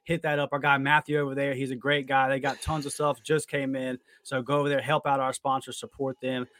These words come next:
That would be awesome. We love you, and we would appreciate you. That stuff's flying off the shelves over there, man. Every time he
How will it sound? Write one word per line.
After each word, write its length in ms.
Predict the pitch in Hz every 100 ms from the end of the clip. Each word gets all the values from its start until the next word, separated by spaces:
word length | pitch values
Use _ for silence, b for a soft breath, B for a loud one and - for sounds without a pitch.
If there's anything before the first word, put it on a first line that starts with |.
| b
That 160 | 127 127
would 100 | 120
be 120 | 120
awesome. 320 | 120 123 117
We 60 | 117
love 240 | 123 123
you, 120 | 120 113
and 100 | 117
we 80 |
would 100 | 113
appreciate 580 | 101 - 117 - 107 -
you. 100 | 107 - B B
That 100 | 131
stuff's 220 | 175 160
flying 260 | - 160 160
off 80 | 151
the 80 | 147
shelves 320 | 175 160 -
over 160 | 139
there, 160 | 135 135
man. 220 | 135 131
Every 240 | 127 139 139
time 320 | 139 131 131
he 160 | 135